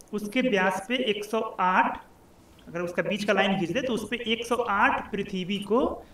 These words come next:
सजाया जा सकता है। इसलिए एक सौ आठ का सनातन धर्म में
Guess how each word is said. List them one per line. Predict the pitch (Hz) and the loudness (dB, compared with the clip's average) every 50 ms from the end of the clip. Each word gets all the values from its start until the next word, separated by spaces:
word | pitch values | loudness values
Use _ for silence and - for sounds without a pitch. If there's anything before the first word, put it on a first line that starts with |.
| - - | -12 -8
सजाया | - - 185 160 151 160 156 165 208 285 - - 180 | -2 2 2 4 6 6 8 8 8 6 6 2 -2
जा | 147 151 147 | -4 -4 -4
सकता | 131 - - - - - - - | -4 -6 -10 -14 -14 -16 -14 -14
है। | - - - - - - - - - - - - - | -14 -16 -16 -18 -18 -18 -20 -20 -20 -20 -8 0 2
इसलिए | 269 - 285 285 285 294 285 | 2 4 6 6 8 8 8
एक | 247 240 240 | 8 6 4
सौ | - 226 | 4 2
आठ | - 175 196 202 202 - - | 4 4 4 4 2 2 2
का | - 185 214 | 4 4 4
सनातन | 240 - 196 185 180 - 190 185 165 | 4 4 4 4 4 4 2 2 2
धर्म | 175 175 170 170 | 0 0 0 0
में | 175 226 277 302 294 | 0 2 2 0 -2